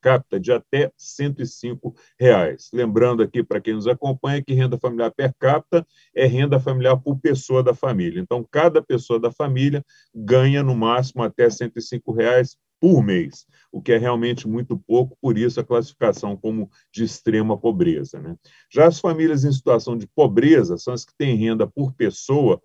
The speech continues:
acima de cento e cinco e até duzentos e dez reais. E tem também as famílias em situação de emancipação. O que que é isso? São as famílias que estão se emancipando, que começam a sair da situação de pobreza.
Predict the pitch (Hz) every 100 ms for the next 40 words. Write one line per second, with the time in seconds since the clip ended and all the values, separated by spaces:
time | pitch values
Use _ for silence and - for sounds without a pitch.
0 | _ _ - 151 131 - 147 139 131 -
1 | 131 147 139 - 156 180 180 160 135 147
2 | 143 131 120 127 120 120 120 120 127 85
3 | 69 - - _ _ _ _ 160 175 185
4 | 190 196 156 165 165 - 147 151 143 151
5 | - 147 131 147 135 147 143 131 - 151
6 | 131 - 101 76 - _ - 185 175 139
7 | 101 - - - _ _ - 156 139 156
8 | 160 165 135 175 135 156 139 - 139 -
9 | 175 175 147 170 - 151 156 117 - 120
10 | - 143 143 180 180 143 135 123 127 127
11 | 127 120 107 120 - 123 95 87 85 -